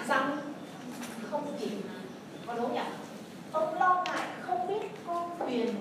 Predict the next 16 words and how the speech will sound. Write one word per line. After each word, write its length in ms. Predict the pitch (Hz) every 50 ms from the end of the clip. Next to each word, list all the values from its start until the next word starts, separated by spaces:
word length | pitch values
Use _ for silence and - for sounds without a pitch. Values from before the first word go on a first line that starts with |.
| -
có 100 | 254 - 254 - 214
kịp 120 | 254 226 247 - -
chở 240 | 269 233 220 202 - - -
trăng 240 | 311 - - - 277 -
về 120 | 226 214 196 190 - - - - - -
tối 240 | - 226 196 202 202 208 - 254 -
nay. 180 | 262 262 247 247 247 233 - - - - - - - - - - - - - - - - - - - - - - - - - - - - - - - - - - - - - - - - - - - - - - - - - - - - - - - -
Ông 180 | 330 320 330 330
lo 160 | 330 330 330
ngại 220 | 320 311 277 262 254 - -
không 180 | 349 349 339 349
biết 120 | 392 440 - -
con 260 | 349 339 349 339 -
thuyền 380 | - 277 269 247 226 226 - - -
có 80 | 254 254 247 -
kịp 140 | 262 262 -